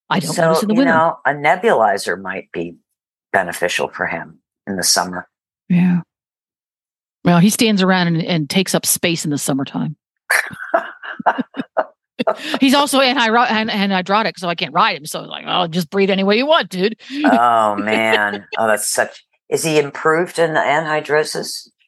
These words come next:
Speaker 1: He has. And I'm chalking it up to the one hundred and fifty-third use of coconut oil
Speaker 2: <laughs>
Speaker 1: that I mentioned before.
Speaker 2: Yes, you
Speaker 1: That
Speaker 2: did.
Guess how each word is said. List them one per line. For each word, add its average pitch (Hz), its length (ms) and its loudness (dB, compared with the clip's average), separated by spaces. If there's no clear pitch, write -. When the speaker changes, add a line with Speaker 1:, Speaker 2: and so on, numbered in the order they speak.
Speaker 1:
He 269 180 2
has. 226 640 0
And 240 120 2
I'm 226 100 4
chalking 254 400 0
it 240 80 4
up 226 220 0
to 208 680 2
the 185 480 0
one 190 480 0
hundred 254 340 0
and 208 100 -2
fifty-third 226 840 2
use 214 400 2
of 180 420 0
coconut 170 340 -4
oil - 280 -10
Speaker 2:
<laughs> - 380 -14
Speaker 1:
that - 840 -6
I 160 100 -2
mentioned 170 420 0
before. 160 400 -2
Speaker 2:
Yes, 151 220 4
you 202 60 -2
Speaker 1:
That 165 160 2
Speaker 2:
did. 180 220 -2